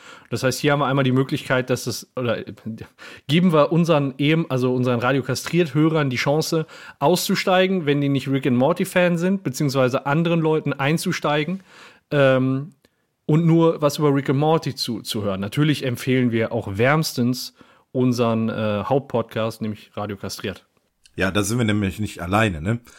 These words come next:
Speaker 2: Da sind nämlich noch ein paar andere Leute mit am Start. Der Freddy, der Beppo, Hanni und Lexi und, äh, viele, viele andere allgemeine Themen, ähm, ja, die wir dort behandeln. Aber jetzt können wir uns erstmal hier auf Rick and Morty konzentrieren.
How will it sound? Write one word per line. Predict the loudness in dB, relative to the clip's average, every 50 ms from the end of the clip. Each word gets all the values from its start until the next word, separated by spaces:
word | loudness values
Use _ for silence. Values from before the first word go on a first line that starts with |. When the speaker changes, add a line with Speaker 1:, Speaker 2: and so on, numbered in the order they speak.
| -20 -20 -20 -20 -20 -20 _ _
Speaker 2:
Da | -8 -8 -6
sind | -6 -4
nämlich | -4 -4 -4 -4 -4
noch | -6 -8
ein | -6 -4
paar | -2 -2 -2
andere | 0 -2 0 0 0
Leute | 2 2 2 2 0 -2
mit | -2 -2 -2 -2
am | -4 -6 -6
Start. | -4 -2 0 0 2 0 -2 -2 -10 _ _ _ _ -8
Der | -6 -6
Freddy, | -6 -4 -4 -4 -2 0 0 -2 0
der | 0 -2
Beppo, | -2 -2 -4 -4 0 2 4 4 4 2 -2 -10 _ -20 -20 -20 _ _ _
Hanni | -2 0 2 2 0
und | 0 0
Lexi | 0 -2 -2 -2 -4 -2 0 0 0 0 0
und, | -2 -4 -6 -6 -8 -10 -12
äh, | -10 -8 -8 -8
viele, | -10 -10 -14 -10 -4 -4 2 2 2
viele | 0 0 -4 -2 -2 -2 -2
andere | -2 -2 -2 -2 0 0 0
allgemeine | 0 0 -2 0 0 -2 -2 -2 -2 -2 -4 -6
Themen, | -4 -2 -2 0 0 -2 -4 -6 -10 _ -20 _ _ -20 -20 -20 -20 -20 _ _ _ -8
ähm, | -4 -2 0 0 0 -2 -2 -2 -2 -2 -2 -2 -4 -4 -6 -6 -10 _ _ _ _ _ _ _ -8
ja, | -4 -4 -4 -4
die | -4 -6 -6 -6
wir | -6
dort | -4 -4 -4 -4 -4
behandeln. | -6 -6 -6 -4 -6 -6 -6 -8 -8 -8 -10 -12 -10
Aber | -10 -6 -4 -2
jetzt | -2 -2 -4 -4
können | -6 -6 -4
wir | -4
uns | -6 -6 -8
erstmal | -10 -10 -8 -8 -8 -8
hier | -6 -6 -8 -8
auf | -8 -6
Rick | -8 -8 -6 -8
and | -10 -8
Morty | -8 -8 -8 -10 -10 -10 -12 -12 -12 -14 _ _ _ _ _ _ _
konzentrieren. | -16 -12 -10 -10 -10 -10 -10 -12 -12 -10 -12 -10 -10 -10 -12 -14